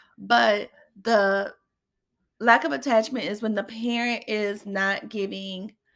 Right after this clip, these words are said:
that child the attention, the love, the care that, that the child needs to thrive.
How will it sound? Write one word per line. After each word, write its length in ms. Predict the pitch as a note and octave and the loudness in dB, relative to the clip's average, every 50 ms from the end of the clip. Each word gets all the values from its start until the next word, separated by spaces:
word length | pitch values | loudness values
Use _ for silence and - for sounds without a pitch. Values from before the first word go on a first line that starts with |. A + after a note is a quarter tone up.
| _ _ _ _ - | _ _ _ _ -2
that 280 | G3 G3 G3 F#3+ - | 0 0 0 0 -2
child 800 | - - - A3 G3+ G3+ G#3 G#3 G3+ F#3+ F#3 F3+ F3+ F3+ - - - _ _ _ _ _ _ - | -6 -6 -4 -2 0 0 0 0 0 -2 -2 -2 -4 -6 -6 -10 -16 _ _ _ _ _ _ -10
the 200 | G3 G#3+ G#3 G3 | -6 -2 0 0
attention, 680 | G3 G3 - G#3+ G3+ G3 - - G#3+ G#3 G#3 G#3 G#3 | 0 0 -2 -6 -6 -6 -8 -8 -8 -6 -6 -6 -2
the 120 | G3+ G3 F#3+ | 0 0 2
love, 600 | F#3+ F3+ F#3 F#3 F#3+ G3 G3 F#3+ G3 G3 F#3+ - | 2 2 2 2 2 2 0 0 -2 -2 -4 -6
the 100 | F#3 F3+ | -8 -8
care 320 | - G3+ F#3+ F#3 F#3 F#3 | -8 -6 -6 -4 -4 -4
that, 160 | G3 F#3+ - | -6 -6 -8
that 120 | - G3 G3 | -10 -8 -8
the 80 | F#3+ | -8
child 640 | F#3+ - - G#3+ G#3 F#3+ F#3+ F#3+ F#3 F#3 F3+ F3+ - _ - | -10 -8 -8 -6 -4 -2 0 0 0 -2 -4 -6 -8 _ -14
needs 640 | G3+ G3 G3 G#3 G#3+ A3 G#3+ F#3+ F3+ E3+ D#3+ - | -10 -8 -6 -4 -2 -2 -2 -2 -6 -8 -10 -12
to 120 | - - F3+ | -12 -12 -12
thrive. 380 | - - - G3+ G#3 G3+ G3 | -12 -8 -4 -2 -2 -2 -2